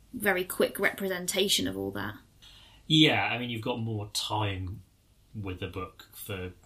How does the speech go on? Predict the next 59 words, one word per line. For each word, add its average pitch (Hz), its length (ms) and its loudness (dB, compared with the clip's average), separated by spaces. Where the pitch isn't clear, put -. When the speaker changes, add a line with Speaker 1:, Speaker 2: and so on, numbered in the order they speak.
Speaker 1:
Mm. 220 320 0
Speaker 2:
stuff - 440 -4
to 104 80 0
build, 92 500 -2
I 87 120 -4
suppose. 85 560 -4
Speaker 1:
And 269 80 10
you 311 60 8
spend 302 380 4
more 339 120 -6
time 277 240 0
with 269 80 2
the 269 60 2
book, 285 240 -2
don't 269 220 2
you? 208 100 6
You 196 80 2
might 196 180 4
read 208 220 6
it - 80 10
over 190 160 2
a 185 160 2
month 240 360 6
or 190 60 4
whatever, 120 340 8
Speaker 2:
Mm. 92 80 2
Speaker 1:
whereas 180 200 4
a 190 60 0
film, 208 500 4
it - 160 2
only 202 200 6
really 196 220 10
impacts 196 380 4
your 196 80 4
life 196 240 6
for - 160 0
a 180 160 0
couple - 240 -2
of 190 80 4
hours 233 280 6
or 240 60 -2
something. 254 440 4
There's 202 180 -4
maybe 196 200 2
something 196 300 0
in 196 120 -2
that. 214 300 -4
Speaker 2:
Yeah. 120 420 6
Yeah, 113 260 8
although 123 160 6
it's 120 120 2
possibly - 360 -2
more 104 480 2
concentrated 120 1000 4
in 117 280 2
Speaker 1:
Yes. - 280 4
Speaker 2:
that, 104 60 0
you 104 60 0
know, 95 100 -2